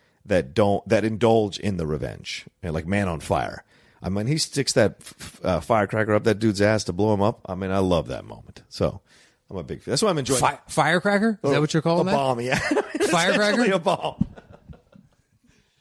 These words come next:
Speaker 1: But that's why I'm enjoying Hunters on, uh, on Amazon Prime, 'cause, like, when they catch these Nazis, they torture the fuck out of 'em, and I'm like, "This is
Speaker 2: Yeah, I'm
Speaker 1: great."
Speaker 2: almost, we're almost done with it.
Speaker 1: Oh yeah,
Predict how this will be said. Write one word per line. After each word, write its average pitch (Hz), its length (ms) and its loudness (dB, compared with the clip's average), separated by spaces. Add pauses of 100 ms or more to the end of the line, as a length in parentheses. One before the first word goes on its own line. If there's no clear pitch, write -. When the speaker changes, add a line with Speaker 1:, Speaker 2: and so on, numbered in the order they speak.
(180)
Speaker 1:
But - 60 -12
that's 254 140 -8
why 403 100 2
I'm 220 80 2
enjoying 151 300 0
Hunters 135 440 0
on, 113 240 2
uh, 110 260 0
on 110 160 0
Amazon 113 380 2
Prime, 135 300 2
'cause, 104 160 0
like, 92 140 0
when 110 180 2
they 165 100 2
catch 151 300 -2
these 117 180 -4
Nazis, 107 400 -4
they 127 80 2
torture 123 320 0
the 67 140 -6
fuck - 360 -6
out - 140 -6
of - 100 -10
'em, - 120 -6
and 60 100 -6
I'm 87 80 -2
like, 73 160 -6
"This 113 200 -4
is 107 60 -4
Speaker 2:
Yeah, 107 120 2
I'm 113 60 -2
Speaker 1:
great." 131 80 0
Speaker 2:
almost, 147 680 0
we're 143 160 0
almost 143 320 2
done 123 160 2
with 110 160 -6
it. 110 180 -2 (140)
Speaker 1:
Oh 185 120 2
yeah, 359 180 2